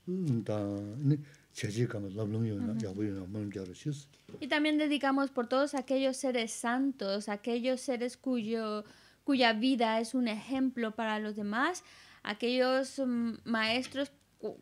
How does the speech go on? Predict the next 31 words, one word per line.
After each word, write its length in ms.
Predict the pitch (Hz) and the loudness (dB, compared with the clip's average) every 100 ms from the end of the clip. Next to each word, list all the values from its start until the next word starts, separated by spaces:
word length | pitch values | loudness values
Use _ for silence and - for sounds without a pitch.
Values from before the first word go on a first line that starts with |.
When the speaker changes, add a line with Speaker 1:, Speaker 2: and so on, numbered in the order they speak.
| - | 0
Speaker 2:
cualquiera 540 | 233 240 233 330 339 | 2 4 6 6 6
que 100 | 339 | 2
sea 260 | 277 247 226 | 0 2 2
su 160 | - 233 | -2 -6
tradición, 560 | 208 202 208 240 226 | -2 -4 -2 -2 -2
que, 400 | 233 208 180 156 | -2 -4 -4 -8
que 80 | 240 | -4
están 280 | 226 269 277 | 0 4 6
guiando 340 | 269 240 240 226 | 6 6 4 2
a 20 | |
los 160 | 220 | 0
demás 300 | 220 220 220 | -2 -2 -4
seres 400 | - 220 202 208 214 | -4 -4 -2 -4 -2
a, 160 | 190 - - - - - - | -2 -4 -20 -20 -20 -20 -12
a, 560 | - 214 208 202 202 - - - | -2 0 0 -2 -6 -8 -10 2
por 160 | 240 | 6
un 140 | 254 254 | 6 6
buen 160 | 247 | 4
camino, 500 | 233 220 226 247 302 392 - _ _ _ - | 2 0 2 2 2 -2 -10 _ _ _ -2
una, 240 | 262 240 | -2 0
con 200 | 247 247 | 2 4
unas 320 | 262 254 240 - | 6 4 2 -6
buenas 480 | 220 254 254 240 226 | 0 4 6 4 2
enseñanzas, 720 | 214 208 208 214 214 302 - | -2 -2 -2 -4 -2 -4 -2
pues 220 | 240 - | -4 -4
que 160 | - 220 | -2 -2
ojalá 440 | 208 214 208 214 | -2 -2 0 0
puedan 580 | 226 220 220 220 220 208 | -2 -2 -2 -2 -2 -2
continuar 800 | - 262 220 247 247 262 262 254 - | 8 8 8 6 8 10 10 8 0
con 200 | 233 233 | 0 2
esa 640 | 240 233 - 247 226 214 | 0 -2 -4 0 2 0